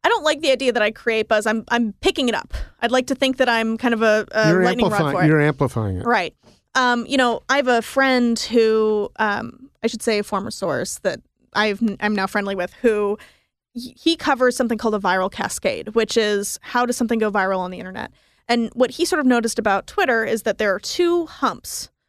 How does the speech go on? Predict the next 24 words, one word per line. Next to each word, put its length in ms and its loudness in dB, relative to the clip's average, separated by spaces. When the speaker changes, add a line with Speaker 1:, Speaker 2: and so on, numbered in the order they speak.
Speaker 1:
of 80 -2
how 100 2
something 240 -2
goes 160 0
viral. 280 -2
So 440 -2
people 240 -2
talk 260 0
about 200 0
it, 140 -2
people 220 -6
kind 160 0
of 100 -6
stop 240 0
talking 220 -2
about 180 -2
it, 160 -4
and 140 0
then 300 -2
pub-, 360 -2
publications 580 -2
pick 200 -4
it 40 -2
up, 140 -2